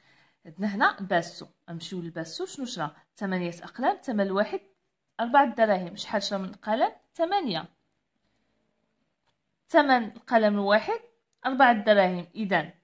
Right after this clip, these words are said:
ثمانية أقلام غادي نضربوها في أربعة باش يعطينا الثمن تاع ثمانية أقلام. ثمانية في أربعة كم تساوي؟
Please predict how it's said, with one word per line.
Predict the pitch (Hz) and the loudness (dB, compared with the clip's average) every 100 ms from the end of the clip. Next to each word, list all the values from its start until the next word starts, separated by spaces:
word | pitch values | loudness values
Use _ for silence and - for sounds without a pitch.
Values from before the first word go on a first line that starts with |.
| _ - | _ 0
ثمانية | 240 226 208 202 - | 2 4 2 0 -2
أقلام | - - 254 403 466 | -4 -2 2 4 4
غادي | 233 202 | -2 -2
نضربوها | 185 185 190 | -4 -2 -2
في | 190 196 | -4 -6
أربعة | 185 240 | 2 4
باش | 349 285 | 4 0
يعطينا | 180 202 202 | -8 -6 -6
الثمن | 262 - 214 262 - | -4 -2 -2 -2 -2
تاع | 202 - _ _ | -4 -4 _ _
ثمانية | 240 202 247 392 381 | -6 0 0 0 -4
أقلام. | - - 196 147 151 _ _ _ _ _ _ _ _ - | -6 -6 -4 -4 -6 _ _ _ _ _ _ _ _ 2
ثمانية | 320 277 240 202 | 4 6 4 2
في | 185 202 - | 0 -4 0
أربعة | 185 175 190 240 330 | 0 4 6 6 4
كم | 269 202 | -2 -6
تساوي؟ | 190 180 180 190 269 427 - | -6 -2 0 2 0 -2 -8